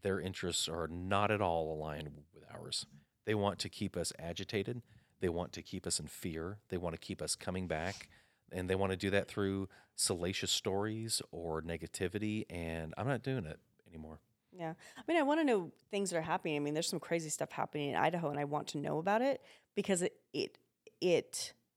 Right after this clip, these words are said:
Speaker 2: is in my sphere of influence and it affects me. But on a national level, um, especially, there's nothing we can do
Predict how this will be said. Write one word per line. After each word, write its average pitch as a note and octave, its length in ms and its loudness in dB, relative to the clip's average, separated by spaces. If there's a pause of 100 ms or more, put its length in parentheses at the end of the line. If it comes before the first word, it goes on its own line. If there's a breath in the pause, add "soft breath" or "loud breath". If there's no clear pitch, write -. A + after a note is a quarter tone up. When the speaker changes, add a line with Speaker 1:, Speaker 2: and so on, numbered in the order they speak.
(840)
Speaker 2:
is F3+ 220 8
in F#3+ 180 4
my E3 120 6
sphere D#3+ 440 4
of D3 100 2
influence D3 540 2
and C#3 140 0
it D3 180 0
affects - 540 2
me. D#2+ 260 -4 (400 soft breath)
But - 140 4
on F#3 160 6
a E3+ 80 6
national F#3+ 540 2
level, D3 540 2 (460)
um, C3+ 380 0
especially, D3+ 800 2 (160)
there's A3 200 4
nothing F#3 720 0 (140)
we E3 160 -4
can D3+ 200 -2
do C#3+ 440 0